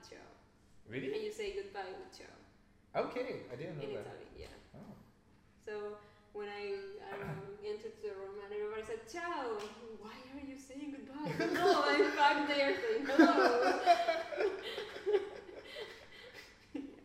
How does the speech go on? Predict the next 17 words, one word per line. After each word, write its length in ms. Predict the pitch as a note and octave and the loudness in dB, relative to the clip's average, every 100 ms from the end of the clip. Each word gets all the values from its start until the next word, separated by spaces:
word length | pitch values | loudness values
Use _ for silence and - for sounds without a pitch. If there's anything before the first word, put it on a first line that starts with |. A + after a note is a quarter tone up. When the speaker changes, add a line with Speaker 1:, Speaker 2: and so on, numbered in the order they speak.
| - - - - - | -20 -20 -20 -20 -14
Speaker 1:
So 60 | - | -6
yeah, 260 | G3+ F#3 G3 | -4 -4 -4
that's 400 | A3 A3 A3 G3+ G3 | 0 0 0 -2 0
the 160 | G#3+ G#3+ G#3+ G#3+ | 0 -2 -8 -10
most 360 | G3 G#3 - D4+ | -10 -10 -12 -14
bizarre, 320 | - - - - - - - - - | -14 -14 -14 -14 -14 -18 -20 -20 -20
uh, 800 | - C#3+ - D#2 - - F#4 E4 | -20 -20 -20 -20 -20 -20 -18 -10
Speaker 2:
Situation. 200 | A#4+ B4 | -4 2
Speaker 1:
word 380 | A#4+ G#4+ G#4+ G#4 - - - - - - - - - - - - - | 4 4 0 -2 -8 -18 -20 -20 -20 -20 -20 -20 -20 -18 -16 -16 -10
for 160 | G#4+ - | -8 -4
me 160 | D4 B3 | -2 -2
in 140 | A#3+ | -2
Speaker 2:
I 40 | - | -4
think 160 | D4+ - | -4 -4
Speaker 1:
Italian. 240 | - - | -8 -8
Speaker 2:
I, 220 | A#2 G2+ | -6 -6
they, 100 | G#2 | -10